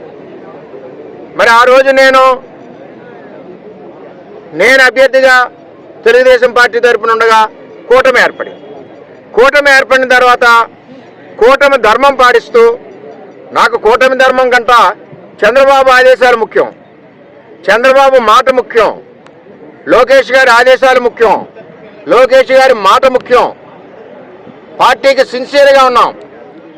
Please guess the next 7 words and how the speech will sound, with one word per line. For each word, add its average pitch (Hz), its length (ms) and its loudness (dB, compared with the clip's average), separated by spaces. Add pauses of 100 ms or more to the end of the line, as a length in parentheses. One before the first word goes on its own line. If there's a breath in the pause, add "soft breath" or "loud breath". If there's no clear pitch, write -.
(160)
ఎప్పుడు 262 220 0 (100)
కూడా 262 140 2 (160)
పార్టీ 254 360 -2
ఇచ్చిన 254 200 -4 (120)
ఆదేశాలు 262 500 0
తూచా 262 260 -2 (100)
తప్పకుండా 254 340 -2